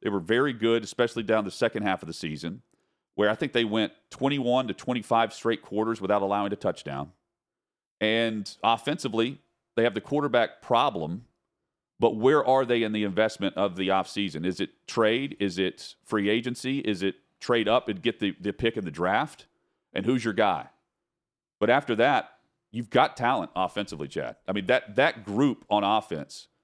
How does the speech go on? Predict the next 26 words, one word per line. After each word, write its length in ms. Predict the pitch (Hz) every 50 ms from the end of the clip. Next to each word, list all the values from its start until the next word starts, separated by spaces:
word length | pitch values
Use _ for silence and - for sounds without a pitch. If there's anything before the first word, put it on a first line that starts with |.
| _ _
should, 320 | - - - 139 127 107 - -
should 220 | - - 165 156
have 140 | 139 120 104
been 340 | 95 113 110 107 101 92 - _ _ _
ten 260 | - - 156 165 156 143
times 380 | 143 139 131 127 123 110 92
better 400 | 85 - 101 98 78 73 69 - _ _ _ _ _ _ _ _ _ _ _ _ _ _ -
if 120 | 113 107
they 80 | - 117
distribute 400 | 104 104 - - 139 127 113 92
the 60 | 101
football 340 | - - 120 - 98 90 87
to 120 | - 98
their 120 | 90 87
playmakers. 560 | - - 87 80 71 71 65 - - - - -
It's 160 | - - -
not 280 | 147 156 170 156 -
hard 360 | - - 156 156 143 127 113 -
to 80 | 113
get 220 | 98 - 131 - -
the 60 | 107
ball 280 | 98 107 113 117 110
in 80 | 98 90
Bijan 300 | 78 110 101 104 101 92
Robinson's 420 | 95 95 95 92 90 78 73 71
hands 380 | 78 85 85 69 - - _ _